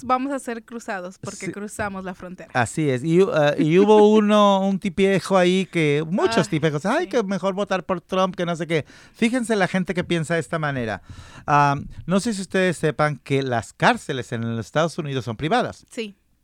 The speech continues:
Speaker 2: Y las cárceles tienen camas que hay que llenar como hospitales. Una, am, una, ¿cómo se dice? Una cárcel privada amenazó al Estado en que si no le llenan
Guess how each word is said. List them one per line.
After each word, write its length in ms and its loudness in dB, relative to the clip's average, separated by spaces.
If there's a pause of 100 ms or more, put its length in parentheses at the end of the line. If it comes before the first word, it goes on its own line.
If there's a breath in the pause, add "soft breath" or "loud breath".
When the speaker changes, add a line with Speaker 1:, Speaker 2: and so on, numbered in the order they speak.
(560 loud breath)
Speaker 2:
Y 120 4
las 200 4
cárceles 520 -2
tienen 280 -4
camas 520 2 (260 soft breath)
que 100 -2
hay 100 0
que 140 -4
llenar 360 -2
como 180 -4
hospitales. 680 -10 (360 soft breath)
Una, 500 4
am, 460 -4
una, 840 0
¿cómo 140 -4
se 140 -4
dice? 520 -4
Una 480 -4
cárcel 360 -2
privada 480 0 (420 loud breath)
amenazó 720 2
al 540 2
Estado 640 0
en 240 -4
que 120 -8
si 160 -8
no 200 0
le 160 2
llenan 600 -2